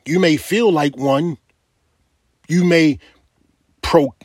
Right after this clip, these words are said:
you may claim to identify as one, but guess what? You're not. Because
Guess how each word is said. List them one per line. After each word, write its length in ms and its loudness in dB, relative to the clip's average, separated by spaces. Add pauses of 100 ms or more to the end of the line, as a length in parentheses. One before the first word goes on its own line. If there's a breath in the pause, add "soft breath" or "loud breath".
(180)
you 200 0
may 160 0
claim 460 0
to 160 0
identify 640 -2
as 200 -4
one, 300 -2
but 180 -12
guess 220 -8
what? 180 -6
You're 100 -2
not. 300 -4 (1800)
Because 380 2